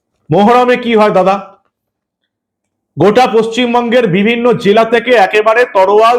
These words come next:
ছোড়া নিয়ে ট্রেনে করে কলকাতায় এসে মিছিল করে মুসলিম ধর্মের কিশোর, কিশোর, কিশোর যুবকরা। তখন পুলিশও দেখতে পায় না, হাইকোর্টে তো তাদের ছুটতেই হয় না। যত অনুমতি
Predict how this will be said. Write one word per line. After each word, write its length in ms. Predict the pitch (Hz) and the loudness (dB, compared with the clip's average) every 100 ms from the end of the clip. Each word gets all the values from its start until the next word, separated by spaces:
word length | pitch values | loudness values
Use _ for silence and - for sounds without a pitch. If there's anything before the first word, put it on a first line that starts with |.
| 240 | -4
ছোড়া 300 | 190 208 240 247 180 | -2 0 2 0 -2
নিয়ে 200 | 202 233 262 - _ _ _ | -2 0 -2 -6 _ _ _
ট্রেনে 280 | - 226 262 | -2 0 0
করে 300 | 269 262 254 277 285 - _ - | 0 0 2 0 -2 -6 _ -4
কলকাতায় 560 | 214 240 247 240 247 214 | -2 0 -2 0 0 0
এসে 140 | 214 226 196 | 0 -2 -2
মিছিল 260 | 202 233 220 | -6 -6 -2
করে 180 | 226 226 247 247 - _ _ _ | 0 0 0 -2 -12 _ _ _
মুসলিম 340 | 147 180 202 220 208 | -4 -2 -2 -2 0
ধর্মের 360 | 208 202 220 214 - | 0 0 0 -2 -6
কিশোর, 280 | 190 220 208 | -2 0 0
কিশোর, 300 | 208 190 170 143 | -2 -4 -4 -2
কিশোর 280 | 180 185 180 | -4 -2 -2
যুবকরা। 400 | 156 156 131 120 - _ _ _ _ _ _ _ _ _ - | -2 -4 -4 -10 -12 _ _ _ _ _ _ _ _ _ -4
তখন 220 | 170 208 185 | 0 0 0
পুলিশও 380 | 156 196 214 220 | -2 0 2 0
দেখতে 200 | 226 226 220 | 0 -2 0
পায় 160 | 220 220 | 0 0
না, 60 | 233 - _ _ _ | -4 -8 _ _ _
হাইকোর্টে 420 | 156 196 196 214 214 | 0 0 0 0 2
তো 60 | 208 | 0
তাদের 160 | 208 202 | -2 -4
ছুটতেই 380 | - 196 220 220 | -6 -4 -2 0
হয় 140 | 190 190 | -2 -4
না। 60 | 190 _ _ _ _ _ _ _ _ _ _ _ - _ _ _ - | -10 _ _ _ _ _ _ _ _ _ _ _ -20 _ _ _ -6
যত 300 | - 233 240 294 285 220 | 0 0 2 0 2 0
অনুমতি 420 | 226 247 254 269 | 0 0 -2 -2